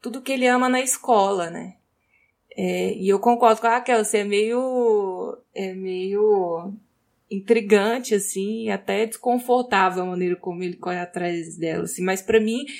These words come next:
é, voltando pra pergunta que o, que o Pedro fez, é, eu acho que nesse sentido ele é, ele pode ser o personagem mais, é, we-, wendersoniano, assim, porque ele é o mais intrigante, assim, de todos.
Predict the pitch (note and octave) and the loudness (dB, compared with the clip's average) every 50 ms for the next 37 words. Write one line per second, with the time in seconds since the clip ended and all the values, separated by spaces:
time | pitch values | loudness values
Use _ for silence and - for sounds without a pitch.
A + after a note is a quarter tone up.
0 | - - - - - G#3 F3+ F#3 G#3+ G#3 G#3 G#3+ G#3 G#3+ G#3+ - A3+ G#3+ - - | -16 -18 -16 -6 -4 0 4 6 6 6 6 4 2 2 2 2 2 2 4 6
1 | G#3 G3+ G3 F#3+ F#3+ F#3+ - G3+ F#3+ - F#3+ F3 E3 D#3+ - _ _ _ - - | 4 4 4 2 -2 -4 -4 -4 -2 0 0 0 0 -2 -6 _ _ _ -20 -20
2 | _ _ _ _ _ - - _ _ _ - - G3 F#3 F3 E3+ E3 - - F#3 | _ _ _ _ _ -14 -14 _ _ _ -6 -2 -2 0 0 -2 0 4 4 6
3 | E3+ D#3+ E3+ F3 - - - G#3 A#3+ B3 A3+ A#3 - - _ _ _ _ _ - | 6 4 2 -2 -6 0 4 4 6 6 4 2 -4 -14 _ _ _ _ _ -20
4 | - - _ _ _ _ - F#3+ F#3+ F#3+ G3 G3+ G3+ G3 G3 F#3 - - - - | -20 -20 _ _ _ _ -4 -2 0 2 2 2 2 2 2 2 0 -4 -4 -2
5 | G3 G3+ G3+ G3+ G3+ G3+ G#3+ A#3+ A#3 - C4+ B3 - - B3 A#3+ A#3+ A3+ G#3+ A3+ | -2 0 0 2 2 2 2 0 -4 -6 -10 -10 -8 -8 -8 -6 -4 -6 -6 -6
6 | - _ _ _ - G#3+ G#3+ G#3+ A3 A#3 - - - - - - A#3+ A3 G#3+ - | -10 _ _ _ -2 2 6 8 8 6 6 4 -4 -4 -4 -2 -2 -2 -2 -4
7 | - A#3 B3 G#3 A#3 A3 G#3+ G#3 G3+ G#3+ G#3 F#3+ F3+ D#3+ - - F#3 E3+ F#3 - | -4 -4 2 6 8 8 8 8 8 6 6 6 6 2 0 0 -2 -2 -2 0
8 | - F3+ F3 E3+ E3+ - - - F3+ F3 E3+ - - F#3 F3 E3+ - - F#3 F3+ | 0 2 2 2 0 -2 -2 -2 0 0 0 -2 -2 -2 -2 -4 -4 -6 -4 -2
9 | F3 F3 F3 F3 F#3 F#3 F3+ F#3 F#3 F#3+ G#3+ A3 A3+ A3 - - _ _ _ _ | -2 -2 -2 -4 -4 -4 -2 -2 -2 0 -2 -2 -4 -6 -12 -16 _ _ _ _
10 | _ _ _ _ _ _ - G3 F#3+ F3+ F3+ F3+ F3 F3 E3+ E3+ E3 - - E3+ | _ _ _ _ _ _ -4 -2 0 0 0 -2 -2 -2 0 0 -2 -2 -2 -2
11 | F#3 G3 G3 F#3+ F#3+ - - - F3 F3 F3+ G#3 A3 A#3 A3+ G#3+ G3 G3 - G3 | 0 0 2 0 0 -2 -6 -10 -6 -2 2 2 2 4 6 4 4 4 2 -4
12 | F3+ F3+ F#3 F#3 F#3 G3 G3+ G3+ F3+ E3 D#3+ - - A3 A3 C4 B3+ B3 - _ | -6 -6 -4 -2 -2 -2 -2 -2 -4 -6 -8 -6 -2 -2 -2 -2 -4 -8 -10 _
13 | - A3 G#3+ G#3+ - - A3 A3+ A#3 B3 B3 A#3+ B3 B3 B3 C4+ C#4+ - - D4+ | -4 -4 -4 -2 0 2 2 4 6 4 4 4 4 2 2 2 -2 -6 -12 -8
14 | D4+ - D#4+ D4+ B3+ D#4 D4 B3+ A#3+ B3 C4 B3 G#3 F#3+ - - G3 F3+ F#3 F#3 | -6 -6 -6 -4 -2 0 0 0 0 -2 -4 -4 -4 -4 -2 -2 -2 -2 -2 -2
15 | A3+ A#3+ A#3 C4 B3 A3 G#3+ A3 G3 F3 F3 E3+ E3+ - - | -4 -4 -2 2 4 6 6 4 4 0 -2 -6 -6 -8 -12